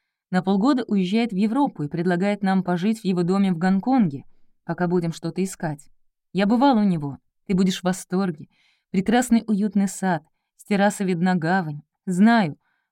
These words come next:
пустить там корни будет трудно, но Гонконг тебе понравится, вот увидишь». Элли вздохнула.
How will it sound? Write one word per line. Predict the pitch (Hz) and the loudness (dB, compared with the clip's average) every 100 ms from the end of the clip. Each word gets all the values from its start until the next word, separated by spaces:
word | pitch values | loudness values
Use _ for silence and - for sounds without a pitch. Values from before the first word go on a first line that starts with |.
| _ | _
пустить | 220 - 226 | -4 -2 -2
там | 196 190 | 0 0
корни | 202 208 196 | 0 0 0
будет | 185 175 175 | 0 -2 -4
трудно, | 202 254 180 143 143 _ | -4 -2 -4 -6 -10 _
но | 180 185 | 0 2
Гонконг | 175 165 170 214 196 | 2 -2 0 0 0
тебе | - 196 | -2 -2
понравится, | 208 208 220 226 151 - | 0 2 2 0 -2 -8
вот | 147 151 | -8 -6
увидишь». | 175 233 196 131 - _ _ _ _ _ - | -4 -2 -4 -10 -20 _ _ _ _ _ -4
Элли | 233 226 | -2 -2
вздохнула. | 190 190 185 160 143 139 139 | -2 -6 -6 -6 -6 -8 -12